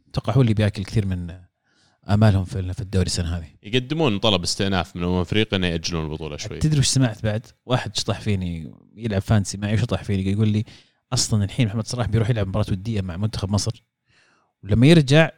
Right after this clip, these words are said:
Speaker 1: مع الإجراءات الاحترازية ما راح يقدر يلعب على طول مع، مع ليفربول، لازم ينحجر. فيمكن تفوته مباراة زيادة عن المباريات، يعني بعد ما يرجع من ال-،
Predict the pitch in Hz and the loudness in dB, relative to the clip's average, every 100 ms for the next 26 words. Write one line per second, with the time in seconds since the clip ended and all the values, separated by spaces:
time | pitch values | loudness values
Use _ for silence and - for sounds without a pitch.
0 | - 104 104 104 104 104 107 127 123 143 | -14 -18 -18 -20 -12 -4 -2 2 4 4
1 | 135 104 - 117 120 135 147 147 - 147 | 2 -2 2 4 6 8 6 4 2 2
2 | 151 123 120 127 104 107 110 110 98 95 | 4 4 4 2 2 2 2 2 0 -2
3 | 92 92 87 80 71 110 98 95 104 101 | -4 -4 -6 -10 -16 -12 -4 0 0 -2
4 | 98 - _ - 117 110 113 - - - | -6 -6 _ 0 2 4 4 0 -8 -14
5 | - _ _ _ _ _ _ 120 131 123 | -18 _ _ _ _ _ _ 0 2 2
6 | - 127 120 107 110 120 110 101 123 120 | 4 4 4 4 4 2 2 0 2 2
7 | 110 104 131 143 151 - _ 95 _ _ | 2 -2 0 0 -4 -10 _ -20 _ _
8 | _ 98 104 104 120 117 98 107 120 120 | _ -8 -4 0 2 0 0 0 2 4
9 | 120 120 110 104 101 95 92 92 87 82 | 4 4 2 -2 -2 -2 -2 -2 -4 -6